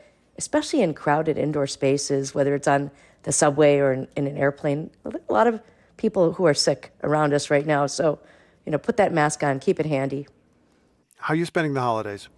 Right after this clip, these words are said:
Speaker 1: How am I spending the holidays? Well, I'm gonna be rounding <laughs> at the University of Michigan, um, and I'm gonna be home,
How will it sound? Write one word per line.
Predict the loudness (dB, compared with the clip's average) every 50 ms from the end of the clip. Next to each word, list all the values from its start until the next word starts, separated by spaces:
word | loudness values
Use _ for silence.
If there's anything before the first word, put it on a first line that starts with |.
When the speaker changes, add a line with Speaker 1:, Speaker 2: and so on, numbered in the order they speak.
| _ _ -20 -20 -20 -6 0
Speaker 1:
How | 2 4 4
am | 6 4
I | 4
spending | 2 2 2 0 2 2
the | 4 4
holidays? | 4 6 4 4 4 4 2 2 2
Well, | 2 4 4 4
I'm | 2 0 0
gonna | -2 -2
be | -2 -2 -2
rounding | 0 0 0 0 0 -2 -4 -6 -8 _
<laughs> | -14 -10 -8
at | -6 -4 -2 -2 -2 -4 -6 -6
the | -6
University | -6 -6 -4 -6 -6 -6 -6 -6
of | -6
Michigan, | -6 -8 -6 -6 -6 -6 -6 -8 _ _ _ -20 _ _ -4
um, | 0 2 2 2 2 0 0
and | 0 0 2
I'm | 2
gonna | 2 0
be | 0 0 0
home, | 2 2 2 2 2 0 -2 -8